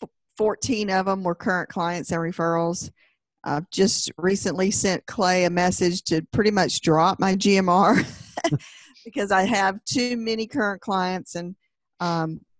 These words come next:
and referrals. So what I want to, uh, let you guys know, as a new agent, if you guys are,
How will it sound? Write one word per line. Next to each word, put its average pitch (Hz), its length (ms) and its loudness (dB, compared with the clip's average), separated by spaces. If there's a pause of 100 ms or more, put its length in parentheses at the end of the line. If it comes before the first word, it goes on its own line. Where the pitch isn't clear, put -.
(440)
and 202 180 0
referrals. 220 680 -2
So 185 580 2 (380)
what 269 160 2
I 294 60 4
want 240 720 0 (160)
to, 202 640 4 (800)
uh, 85 140 -16 (480)
let 208 220 0
you 240 60 2
guys 202 340 0
know, 185 520 -2 (360)
as 208 180 -4
a 202 40 -6
new 233 240 -2
agent, 233 500 -4 (1000)
if 196 200 -8
you 247 300 -4
guys 220 800 -4 (400)
are, 180 680 0